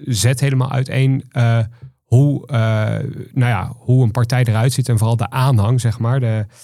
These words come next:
eh, plaatjes van de electoraatjes noemen ze dat. En dan <laughs> hebben ze daar echt een boeiend kopje bij GroenLinks P V D A over de GroenLinksificatie van de achterban.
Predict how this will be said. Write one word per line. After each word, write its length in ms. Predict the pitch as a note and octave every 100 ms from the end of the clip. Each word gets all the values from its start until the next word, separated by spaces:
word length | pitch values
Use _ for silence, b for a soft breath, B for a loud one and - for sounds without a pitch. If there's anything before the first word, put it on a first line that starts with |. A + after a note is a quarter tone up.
| B B
eh, 200 | A2+ G#2+ G#2+
plaatjes 420 | C3+ B2+ B2+ B2+
van 120 | - B2
de 100 | -
electoraatjes 880 | A#2 A#2+ A#2 A#2 A#2+ C#3 A#2 A#2
noemen 300 | B2 B2 C3+
ze 100 | A#2
dat. 260 | G#2+ G#2+ C3+
En 120 | B2
dan 220 | A#2+ D3 - - F3
<laughs> 280 | - F3+ -
hebben 240 | E3+ F3
ze 60 | E3
daar 100 | -
echt 180 | - -
een 120 | D3
boeiend 320 | D#3+ F#3 C#3+
kopje 300 | G3+ G#3 -
bij 140 | C3+
GroenLinks 300 | C3 D3 C#3+
P 60 | -
V 100 | C#3+
D 100 | C3
A 40 |
over 160 | C3 A#2+
de 80 | A#2
GroenLinksificatie 1120 | - D3+ D#3 D#3 - C#3 - - C#3+ D3 C#3
van 120 | A#2
de 60 | A#2
achterban. 540 | - C3+ - A#2+ F2